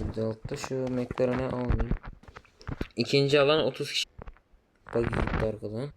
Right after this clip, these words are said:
Şimdi abi üçüncü alanı şuraya verdi. Benim gideceğim yer neresi? Ya şuradaki kulübe ya şuradaki kulübe. Ama hiçbirine alan vermeyecek.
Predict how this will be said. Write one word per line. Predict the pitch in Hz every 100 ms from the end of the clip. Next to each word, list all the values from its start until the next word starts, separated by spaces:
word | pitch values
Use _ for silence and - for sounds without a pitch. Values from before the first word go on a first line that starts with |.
| - - - -
Şimdi | 151 151
abi | 151 131
üçüncü | 127 151 147 160
alanı | 156
şuraya | 156 - 151 151
verdi. | 127 117 131
Benim | 139 147
gideceğim | 135 135 - 156 156
yer | 156
neresi? | 151 156 139 - 156 156 - _ _ _ _ _ _ _ -
Ya | 151
şuradaki | 147 160 170 170
kulübe | 160 165 175
ya | 170 156
şuradaki | - 139 123
kulübe. | 110 110 110 -
Ama | 160 160 135
hiçbirine | 135 - 160 151
alan | 147 160 156
vermeyecek. | 156 151 123 139 - -